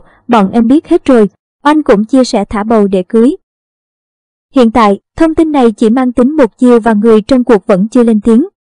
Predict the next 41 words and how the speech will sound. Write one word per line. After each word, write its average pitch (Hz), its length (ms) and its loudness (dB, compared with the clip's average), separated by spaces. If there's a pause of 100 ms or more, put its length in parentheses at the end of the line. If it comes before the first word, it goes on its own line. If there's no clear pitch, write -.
(160)
Sao 330 240 0
Sa 302 300 0
đã 233 140 0
liên 254 180 0
hệ 214 200 2
với 214 280 0
Phương 240 220 -2
Oanh 226 200 2
để 214 120 2
xác 311 240 -4
minh 247 220 2
tin 233 160 0
đồn 208 240 4
nhưng 220 140 4
hiện 190 240 2
số 240 180 -2
điện 202 180 0
thoại 180 240 -2
của 208 160 -2
nữ 214 100 2
diễn 190 280 -2
viên 220 220 2
đang 202 200 0
tạm 180 220 -2
khóa 214 140 -4
máy. 220 300 0 (800)
Về 269 200 2
phía 349 180 -2
nữ 269 200 -2
diễn 220 320 -4
viên 269 200 -2
Phương 262 240 -4
Oanh, 262 180 -2 (260)
sau 320 200 -2
ồn 247 180 -2
ào 220 240 -4
tình 220 220 -2
cảm 202 260 -6
với 240 160 -2
Sắc - 220 -10
Bình, 226 180 0